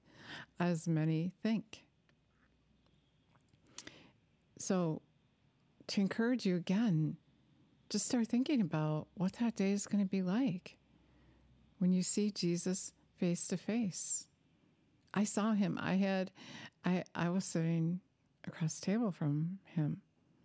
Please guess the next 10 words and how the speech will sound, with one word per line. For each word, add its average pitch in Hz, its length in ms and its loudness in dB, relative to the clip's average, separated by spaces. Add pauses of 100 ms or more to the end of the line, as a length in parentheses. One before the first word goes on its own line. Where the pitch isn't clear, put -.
(320)
in 165 120 4
heaven 175 380 0 (1080)
at 170 120 0
the 175 60 -4
banquet 170 420 -2
table. 165 480 -4 (720)
I 165 40 -4
saw 190 220 -2
his 202 200 -4
face. - 640 -6